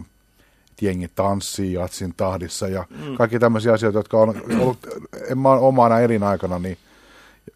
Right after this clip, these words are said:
Speaker 1: kuusikymmentäluvulla lopulla syntyneenä, niin elänyt sellaista aikaa, että nyt on tavallaan tullut mun mielestä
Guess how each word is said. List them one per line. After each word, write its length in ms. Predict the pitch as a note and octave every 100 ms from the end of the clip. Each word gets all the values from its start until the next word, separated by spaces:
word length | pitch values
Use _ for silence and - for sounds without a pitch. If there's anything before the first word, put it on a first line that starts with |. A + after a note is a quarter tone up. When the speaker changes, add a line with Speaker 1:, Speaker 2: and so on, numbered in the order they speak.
| -
Speaker 1:
kuusikymmentäluvulla 760 | - A#2+ G2+ G2+ F#2 F#2 F#2 - _ -
lopulla 320 | G2+ G2 F2+
syntyneenä, 580 | - G2 F#2 F2 E2+ E2
niin 240 | E2+ D#2+ - _ _ - - -
elänyt 320 | G#2+ G2 F2+
sellaista 440 | A2 F#2 F2 - F2+
aikaa, 240 | E2+ E2
että 120 | F#2+
nyt 100 | F#2
on 80 | F#2+
tavallaan 300 | G2+ G2 F#2
tullut 320 | G2 G2 E2+
mun 140 | F2+ G2
mielestä 280 | F#2 -